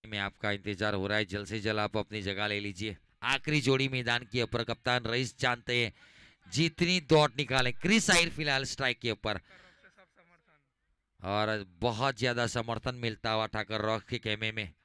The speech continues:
आहिस्ता आहिस्ता जलाराम कुरकुआ खेमे में भी दर्शकों की तादाद आहिस्ता आहिस्ता बढ़ती हुई। दो सौ एक रुपया दक्षेश की ओर से छक्के के ऊपर, अमर की ओर से भी दो सौ।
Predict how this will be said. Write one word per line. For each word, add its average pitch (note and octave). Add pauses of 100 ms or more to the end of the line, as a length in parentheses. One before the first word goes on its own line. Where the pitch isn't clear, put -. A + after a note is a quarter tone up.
(100)
आहिस्ता A#2
आहिस्ता A2+ (580)
जलाराम C#3+
कुरकुआ C#3+
खेमे C#3+
में D3+
भी D3+ (140)
दर्शकों C3+
की C3+
तादाद B2+
आहिस्ता B2
आहिस्ता B2
बढ़ती A2+
हुई। G2+ (1900)
दो C#3+
सौ -
एक D#3
रुपया B2 (100)
दक्षेश A#2+
की C3+
ओर A2+
से A#2+
छक्के -
के A#2+
ऊपर, G#2 (3750)
अमर D#3+
की F3+
ओर D#3+
से E3
भी D3+
दो B2
सौ। F#2+